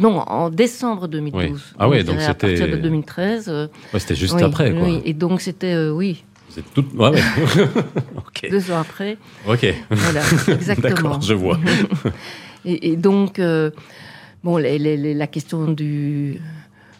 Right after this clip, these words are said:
Speaker 1: euh, du, du radicalisme était, euh, une question qui était présente, mais évidemment, euh, l'amalgame qui a été fait
Speaker 2: Mhm.
Speaker 1: entre, euh,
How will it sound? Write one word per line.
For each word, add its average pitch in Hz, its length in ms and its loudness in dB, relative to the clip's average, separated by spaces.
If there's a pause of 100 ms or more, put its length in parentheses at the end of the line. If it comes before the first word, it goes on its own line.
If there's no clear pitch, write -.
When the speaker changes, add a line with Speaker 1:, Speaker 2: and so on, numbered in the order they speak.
(140)
Speaker 1:
euh, 139 500 0
du, 147 220 -2
du 147 140 0
radicalisme 156 680 2
était, 151 360 0
euh, 143 160 2
une 147 100 2
question 147 400 -2
qui 143 140 -4
était 147 160 -4
présente, 185 680 0
mais 160 280 2
évidemment, 165 720 2
euh, 151 240 0 (420)
l'amalgame 180 640 2
qui 180 100 -6
a 170 40 0
été 165 260 -2
fait 165 320 2
Speaker 2:
Mhm. 151 80 2
Speaker 1:
entre, 165 400 -2
euh, 160 180 0